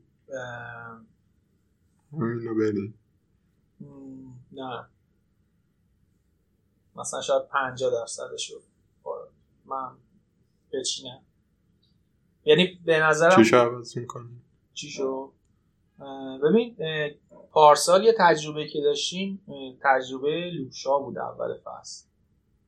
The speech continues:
Speaker 2: هم.
Speaker 1: که فکر کنم شروع بازی، اه، پرمالکیت ترین بازیکن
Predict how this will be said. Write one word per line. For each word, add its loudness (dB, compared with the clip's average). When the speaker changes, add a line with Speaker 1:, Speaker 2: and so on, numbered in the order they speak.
Speaker 2:
هم. 0
Speaker 1:
که -10
فکر -4
کنم -10
شروع -8
بازی، -2
اه، -8
پرمالکیت -4
ترین -6
بازیکن -8